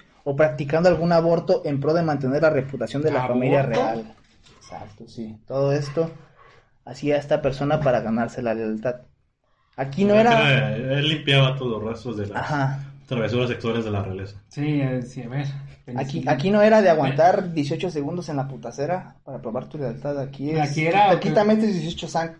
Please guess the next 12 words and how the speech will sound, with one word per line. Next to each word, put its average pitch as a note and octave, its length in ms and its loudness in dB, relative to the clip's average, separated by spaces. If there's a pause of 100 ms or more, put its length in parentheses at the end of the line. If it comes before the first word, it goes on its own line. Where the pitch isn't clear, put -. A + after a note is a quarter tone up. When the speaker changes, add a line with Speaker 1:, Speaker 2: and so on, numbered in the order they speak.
(140)
Speaker 1:
chancros E3 360 -6
del, A#2 320 -6
del D3 160 -12
Speaker 2:
Del C#3 220 2
Speaker 1:
pene. C#3+ 180 0
Speaker 2:
pito, D#3+ 400 0
¿ah? G3 300 -4
Speaker 1:
O D#3 220 4
abórtame D3+ 440 2
estas D#3 160 -4
dieciocho D3+ 300 -6
mujeres. D#3 480 -4